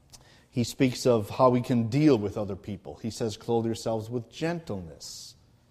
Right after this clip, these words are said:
That word gentleness in the Greek was a word, uh, that was used to describe a, a soothing wind or a healing medication.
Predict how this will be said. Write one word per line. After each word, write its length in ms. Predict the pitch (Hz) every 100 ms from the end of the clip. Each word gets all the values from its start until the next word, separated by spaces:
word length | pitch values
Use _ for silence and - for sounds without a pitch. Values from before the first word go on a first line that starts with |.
| _ _ _ - -
That 160 | 143
word 300 | 147 160 127
gentleness 640 | 110 135 156 - 110 101 -
in 60 | 110
the 60 |
Greek 320 | 95 120 131
was 140 | 127 113
a 60 |
word, 400 | 107 120 131 127 - - -
uh, 140 | 120
that 160 | 117 117
was 200 | 110 107
used 320 | 120 127 123
to 80 | 135
describe 760 | 123 110 - 113 110 113 117 107
a, 120 | 95 - -
a 60 | -
soothing 840 | - - - 131 131 123 117 107
wind 720 | 107 113 120 131 143 151 151 139 - _ _ _ _ _ _ _ _ _
or 160 | - 117
a 60 |
healing 1040 | 107 - - 170 175 151 131 123 120 120 117 -
medication. 840 | 123 123 117 - 139 139 92 85